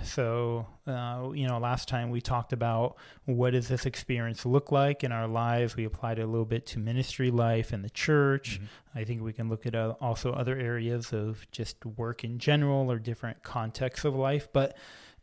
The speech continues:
Speaker 1: you know, thinking about the extremes. So say you wanna, you wanna address people pleasing. You can go to the opposite end, and there are people who,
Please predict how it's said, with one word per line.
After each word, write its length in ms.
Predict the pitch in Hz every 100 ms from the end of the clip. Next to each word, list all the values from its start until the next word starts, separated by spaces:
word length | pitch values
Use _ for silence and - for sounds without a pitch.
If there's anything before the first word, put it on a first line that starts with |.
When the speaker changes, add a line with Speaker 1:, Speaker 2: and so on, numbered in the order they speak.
| -
Speaker 1:
you 260 | 277 269 170
know, 80 | 143
thinking 340 | - 220 233
about 280 | 170 139 143
the 60 | 135
extremes. 480 | 123 - 143 117 110
So 120 | 147
say 180 | - 165
you 180 | 180 165
wanna, 680 | 143 143 139 131 123 127 139
you 180 | 127
wanna 340 | 117 120 120 117
address 500 | 117 - 117 117 -
people 320 | 139 120 120
pleasing. 600 | - 120 110 107 113 123
You 120 | 131 147
can 140 | 147
go 140 | 160
to 60 | 208
the 120 | 165
opposite 500 | 139 151 151 - 147
end, 200 | 120 123
and 100 | 160
there 80 | 151
are 100 | 135
people 380 | - 131 123 110
who, 280 | 113 104